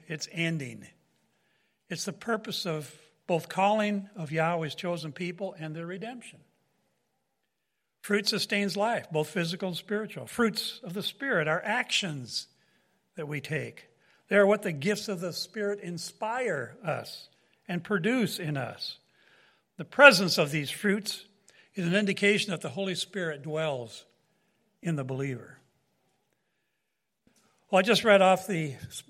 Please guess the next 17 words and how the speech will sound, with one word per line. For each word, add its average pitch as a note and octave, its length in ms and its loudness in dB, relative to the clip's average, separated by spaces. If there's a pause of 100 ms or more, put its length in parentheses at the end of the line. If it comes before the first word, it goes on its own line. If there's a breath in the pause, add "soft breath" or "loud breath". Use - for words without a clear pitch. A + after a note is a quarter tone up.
the, D3 340 -4
uh, B2 180 -4 (500)
fruits G#3+ 260 0
of F3 80 -4
the D3+ 80 -4
Spirit. F#3+ 480 6 (640 soft breath)
The F#3 80 -4
K A3 240 4
J F#3+ 220 6
V A3+ 240 4
lists F#3 300 4
nine G#3 360 4
spiritual G#3 540 -2
fruits. A3 600 -4 (1300)
The D#3+ 80 -6
Latin F3 300 6
Vulgate F3 680 8